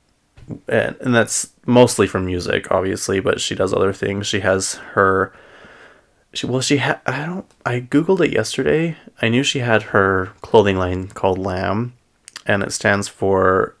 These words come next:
Love Angel Music Baby, which, I don't, that must mean something to her. I don't <laughs> really know what it means, but, um, I, I went on the website and there was really nothing, um,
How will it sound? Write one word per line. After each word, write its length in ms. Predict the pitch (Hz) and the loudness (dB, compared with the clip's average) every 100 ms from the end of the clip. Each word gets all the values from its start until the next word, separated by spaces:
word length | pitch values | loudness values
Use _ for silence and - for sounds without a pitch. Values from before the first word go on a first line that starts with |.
| - | -4
Love 340 | 104 98 95 | 2 4 4
Angel 340 | - 98 98 98 | 0 -2 -2 -2
Music 380 | 98 98 110 | -2 -4 -4
Baby, 540 | - 104 98 101 113 120 - _ - 202 - | -2 -2 0 -2 -2 -6 -14 _ -20 -16 -6
which, 500 | 104 95 - - - - _ - | -4 -4 -6 -10 -12 -20 _ -12
I 80 | - | -10
don't, 180 | - - _ - | -10 -14 _ -6
that 160 | 107 | -6
must 200 | 104 - | -6 -10
mean 160 | - 120 | -10 -8
something 320 | - - 120 | -8 -8 -8
to 100 | 117 | -6
her. 260 | 110 98 107 | -4 -4 -2
I 60 | |
don't 300 | 104 - - | -2 -4 -2
<laughs> 0 | |
really 160 | 120 - | -6 -8
know 240 | 110 120 | -10 -10
what 160 | - 123 | -12 -18
it 100 | - | -10
means, 340 | 117 107 - | -8 -8 -14
but, 300 | - 110 107 - - - - - - - | -4 -2 -2 -6 -20 -16 -14 -14 -16 -12
um, 560 | 151 104 101 98 95 104 _ _ _ _ - - _ _ _ _ _ - | -2 2 2 2 -2 -6 _ _ _ _ -20 -20 _ _ _ _ _ 0
I, 280 | 117 113 104 - | 2 4 0 2
I 100 | 107 | 4
went 220 | 104 110 | 4 4
on 80 | 120 | 4
the 60 | 104 | 4
website 460 | 101 104 - 101 | 4 4 4 4
and 320 | 98 98 98 - | 4 -2 -4 -2
there 100 | 107 | -2
was 120 | 104 | 0
really 140 | 120 131 | -2 -2
nothing, 680 | 104 107 - 110 98 107 - _ _ _ _ _ _ _ _ - | -2 -4 -6 -6 -4 -6 -12 _ _ _ _ _ _ _ _ -14
um, 580 | 156 110 98 98 113 | -8 -6 -6 -6 -10